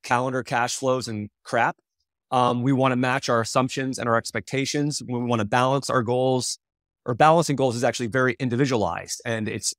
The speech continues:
about what's most comfortable for the individual in terms of what goals they put, um, in priority. Goals can be variable based on,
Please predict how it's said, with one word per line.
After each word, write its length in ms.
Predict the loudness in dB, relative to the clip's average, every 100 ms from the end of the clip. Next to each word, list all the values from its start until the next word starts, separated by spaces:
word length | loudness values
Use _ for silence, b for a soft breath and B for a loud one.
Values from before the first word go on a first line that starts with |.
| -6
about 340 | 2 4 6
what's 220 | 2 -2
most 380 | 2 2 2 -4
comfortable 640 | -2 -4 -2 0 2 2 0 _ _ _ _ _ 0
for 460 | 4 6 4 2 -4 _ _
the 220 | -4 0 2
individual 500 | 2 2 2 2 0
in 60 |
terms 220 | -2 -4 -2
of 80 |
what 220 | 2 0 4
goals 340 | 6 6 4
they 140 | -2
put, 280 | -2 0 0 -2 _ _ _ _ _ -6
um, 360 | -2 -2 -4
in 100 | -6
priority. 640 | 2 4 8 6 6 0 -6 _ _ _ 4
Goals 380 | 6 8 4 0
can 220 | -2 0
be 240 | 0 0
variable 560 | 2 2 4 2 0 -2
based 360 | -2 -4 -2
on, 480 | -2 -2 -4 -8 -14